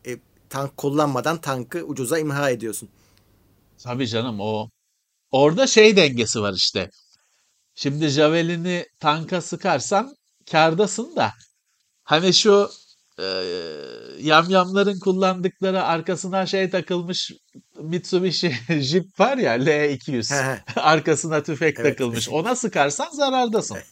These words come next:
Speaker 1: <laughs>
Speaker 2: Çünkü hani
Speaker 1: Evet.
Speaker 2: kaç, e, on bin dolar herifin cihazı, sen ne sıktın? O şeyde de var. Hani her türlü savaşta var.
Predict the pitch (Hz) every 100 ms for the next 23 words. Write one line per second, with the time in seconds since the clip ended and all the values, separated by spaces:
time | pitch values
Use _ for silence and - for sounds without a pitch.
0 | _ _ _ _ _ - 160 143 175 165
1 | 165 156 131 120 - - - 165 - 117
2 | 98 92 170 151 131 117 107 110 107 101
3 | 76 - 104 110 110 110 107 71 92 98
4 | 123 - 113 110 135 202 262 _ _ -
5 | - 151 170 170 - 120 - 90 - _
6 | _ _ _ _ _ 131 143 156 - 156
7 | 156 175 190 110 95 117 113 135 156 -
8 | 143 117 127 101 95 - 90 82